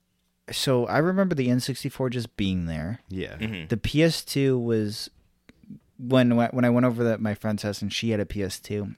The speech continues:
Speaker 1: I was like, "Can I get a P S two?"
Speaker 3: Mm-hmm.
Speaker 1: And that's when I played a lot of my games. Like, I remember having
Speaker 2: Yeah.
Speaker 1: m-, a lot of my great young childhood memories are on the P S two. Um,
Speaker 2: I agree.
Speaker 1: and then,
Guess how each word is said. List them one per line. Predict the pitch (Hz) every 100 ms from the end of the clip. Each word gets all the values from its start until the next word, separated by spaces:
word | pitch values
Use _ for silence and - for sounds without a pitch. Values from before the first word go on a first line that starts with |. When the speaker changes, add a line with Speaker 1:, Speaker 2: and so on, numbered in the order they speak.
| 117
Speaker 1:
I |
was | 113
like, | 104 95
"Can | 101
I | 117
get | 104
a |
P | 101 104
S | 90
two?" | - 160 156 104 - - -
Speaker 3:
Mm-hmm. | 120
Speaker 1:
And | 113
that's | 127 131
when | 139
I | 120
played | 110 110
a | 98
lot | 87 101 117 123
of | 117
my | 104 95
games. | 87 95 90 -
Like, | 95
I | 113
remember | 151 135 113
having | 104 87
Speaker 2:
Yeah. | 76
Speaker 1:
m-, | 71 117
a | 135 127
lot | 131
of | 170
my | 156
great | 113 113 113 - 101
young | 107 110 107 104
childhood | - 95 101 107 92
memories | 92 95 92
are | 90
on | 87
the | 85
P | - 92
S | 87
two. | - 92 90 104 _ _ _ _ _ _ - - -
Um, | 113 104 101 95
Speaker 2:
I |
agree. | 80 82 78 87 - - - - -
Speaker 1:
and | 120
then, | 117 117 113 107 101